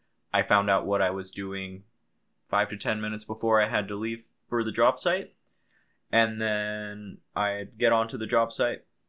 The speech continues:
talk to the customer, figure all the stuff out, and probably spend my first hour just trying to figure out how to install this hardware or how to break into this safe on the couple occasions I had to. It,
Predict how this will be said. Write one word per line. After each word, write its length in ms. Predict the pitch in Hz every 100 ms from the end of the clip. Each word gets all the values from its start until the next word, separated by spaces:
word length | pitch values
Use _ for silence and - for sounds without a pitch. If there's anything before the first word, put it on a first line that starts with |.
| -
talk 220 | 107 110
to 100 | 113
the 60 | 113
customer, 460 | - 117 - 117 110
figure 260 | 117 110 113
all 120 | 113
the 60 |
stuff 300 | 113 120 113
out, 220 | 120 120 -
and 140 | 113
probably 240 | 131 139
spend 200 | 139 143
my 120 | 127 110
first 400 | - 117 117 -
hour 480 | - 95 90 92 92 _
just 360 | - 104 95 -
trying 300 | 123 104 98
to 60 |
figure 340 | - 101 92 95
out 300 | 92 92 - _ _ _ _ _
how 220 | - 92 90
to 100 | 87
install 500 | 120 123 - 123 120
this 160 | 117
hardware 640 | 131 113 110 117 113 110
or 520 | - 98 92 92 92 - _ _ _
how 240 | - 90
to 220 | 87 87 85 _ _ -
break 300 | 104 104 117
into 220 | 104 110
this 240 | 104 -
safe 280 | 110 101 -
on 140 | 101
the 60 | 95
couple 320 | - - 104
occasions 480 | 101 120 101 107 101
I 100 | 98
had 340 | 98 92 92 -
to. 440 | 98 92 95 95
It, 300 | 85 104 95